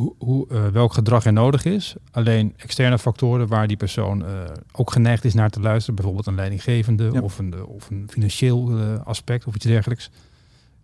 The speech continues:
Speaker 1: D-, dat kan het dilemma zijn, maar dat is feit-, dan is het feitelijk geen ethisch dilemma, maar een interpersoonlijk dilemma of een, eh,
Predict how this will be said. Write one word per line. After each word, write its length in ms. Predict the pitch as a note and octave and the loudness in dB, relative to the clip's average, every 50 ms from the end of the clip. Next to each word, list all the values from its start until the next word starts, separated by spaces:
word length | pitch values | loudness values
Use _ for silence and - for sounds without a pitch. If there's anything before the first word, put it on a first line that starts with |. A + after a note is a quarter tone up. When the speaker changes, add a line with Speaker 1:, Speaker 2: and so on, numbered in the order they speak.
| _ _ _ _ _ - - - | _ _ _ _ _ -20 -14 0
Speaker 1:
D-, 180 | - C#3+ C3+ | 0 2 6
dat 160 | A2+ D3+ - - | 6 4 6 8
kan 100 | D3 C#3 | 6 6
het 120 | C3 A2+ | 8 8
dilemma 360 | B2+ B2 C3+ D#3 D3 C#3 B2+ | 8 8 8 8 8 6 6
zijn, 280 | G#2 A#2+ A#2 A#2 B2 B2+ | 6 6 6 6 6 6
maar 100 | B2 A#2 | 4 4
dat 120 | A2+ A2 | 2 2
is 120 | B2 G#2+ G2+ | 0 -2 0
feit-, 300 | - C#3+ C3 C3 C3 B2+ | 2 2 2 2 4 4
dan 120 | B2 A#2 | 4 4
is 80 | A#2+ G#2+ | 6 4
het 120 | A#2+ - | 2 2
feitelijk 320 | - B2 A#2+ A#2 G#2+ - | 4 2 4 4 2 0
geen 100 | B2+ - C3 C3 | 0 2 4 2
ethisch 180 | B2 - G2+ | 2 2 2
dilemma, 360 | A#2+ A2+ G2+ G#2 G2+ G#2 A#2 | 4 4 6 6 4 4 4
maar 220 | A2+ A2 G#2+ G#2+ G2 | 4 4 2 2 2
een 120 | G#2 A2+ | 0 0
interpersoonlijk 560 | C3 A#2+ G#2+ A#2 - G#2 - C3+ B2 A#2+ G#2+ | 0 0 -2 0 -2 0 2 4 4 4 4
dilemma 440 | G2+ A2 G#2 G2+ G2 F#2+ F2+ F2+ F#2 | 4 4 4 4 2 0 -2 -4 -6
of 200 | G2 G#2+ G#2 - | -6 -8 -10 -8
een, 160 | G2+ G2 G2 | -6 -6 -4
eh, 140 | G2 F#2+ G2 | -4 -4 -4